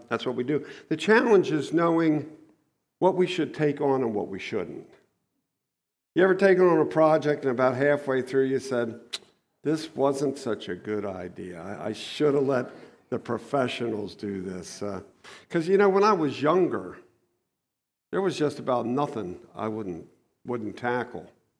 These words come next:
I mean, I, I'd figure somehow to hold the roof up while I fixed what was underneath or whatever, you know. Maybe I was just cocky and stubborn. Carrie would probably agree with that.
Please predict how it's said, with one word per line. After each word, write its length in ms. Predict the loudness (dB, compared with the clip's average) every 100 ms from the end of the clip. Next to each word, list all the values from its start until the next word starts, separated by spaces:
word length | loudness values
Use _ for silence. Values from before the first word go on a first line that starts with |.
| _
I 60 | -4
mean, 340 | -2 -4 -8 -16 _ _ _ -16
I, 360 | -12 -6 -6 -8 -18 -18 -4
I'd 180 | -4
figure 300 | 0 0 0
somehow 580 | 0 0 2 4 2 2
to 300 | 0 -2 -6 -18 _ _ _
hold 180 | -2 0
the 80 | 0
roof 340 | 2 2 2
up 220 | 0 0
while 220 | -2 -2 -2
I 80 |
fixed 340 | -4 -6 -8 -4
what 120 | -2
was 180 | -2 -2
underneath 640 | 0 0 2 2 2 2
or 100 | -2
whatever, 500 | -2 -2 -2 -2 0
you 100 | 0
know. 180 | 2 0 -6 -16 -20 -20 _ _ _ _ _ _ _ -20 -10
Maybe 400 | 2 2 6 4
I 20 |
was 220 | 4 0
just 260 | 0 -2 -4
cocky 600 | -2 2 4 2 2 0
and 120 | 0
stubborn. 720 | -4 -4 -2 0 -2 -4 -6 -12 _
Carrie 240 | -4 0 0
would 180 | -2 -4
probably 260 | -4 -2
agree 220 | -4 -4
with 180 | -4 -2
that. 340 | -2 -2 -4